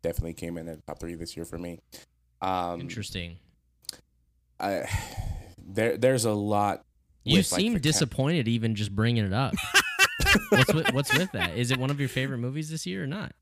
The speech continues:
Speaker 1: It is. It absolutely
Speaker 2: Okay, good.
Speaker 1: is.
Speaker 2: Okay.
Speaker 1: But, uh, a-, as great as the story is, as great, my boy Freddie Mercury, a-, as great as everything was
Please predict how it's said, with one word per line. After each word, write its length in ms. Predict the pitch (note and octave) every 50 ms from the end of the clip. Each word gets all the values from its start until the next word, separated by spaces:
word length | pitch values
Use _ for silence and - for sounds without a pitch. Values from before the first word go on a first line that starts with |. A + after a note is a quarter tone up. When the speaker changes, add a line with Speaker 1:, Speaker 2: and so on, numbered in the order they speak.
| _ _ _ _ _ _ _ _ _ _ _ _ -
Speaker 1:
It 140 | B2 C3+
is. 320 | F3 G3+ C3+ F#2 - - -
It 140 | - G2 G2+
absolutely 480 | G2+ G#2+ - - A#2 A#2 A#2 G#2+ A2 A2+
Speaker 2:
Okay, 100 | A2 G2+
good. 80 | F#2 E2+
Speaker 1:
is. 140 | E2+ -
Speaker 2:
Okay. 220 | C#3+ - D#3+ G#2+ - F#2 F#2+
Speaker 1:
But, 360 | - B2 A2 G#2 - - -
uh, 420 | G#2+ G2+ G2 F#2+ F2+ F2 E2+ D2+ - - - _ _ _
a-, 180 | - F#2+ - -
as 200 | G#2 G2+ F2+ -
great 280 | - - A2 A2 A2 A2
as 120 | G#2 F#2
the 60 | F#2
story 440 | F2+ - - A2 A2 A2 G#2+ G#2+ G#2+
is, 160 | G#2+ G#2 G2 G2
as 100 | E2+ E2+
great, 440 | - G2 G2+ G2+ G2+ F#2 - - - - -
my 100 | F#2+ F2+
boy 260 | F2 - G2+ G#2 G2+
Freddie 280 | G2+ - G2+ G2+ G2+ G2
Mercury, 400 | G2+ G#2+ G#2 G2+ - G#2 E2+ D2
a-, 160 | E2 - - E2+
as 240 | G2 G2 F#2 F#2+
great 360 | - - - G#2 A2 A#2+ B2 A#2+
as 120 | G#2+ G#2
everything 400 | A2 A2 A2 G#2+ G#2 G2+ G2 G2
was 420 | G2 F#2 F2+ F2+ F2+ E2+ - -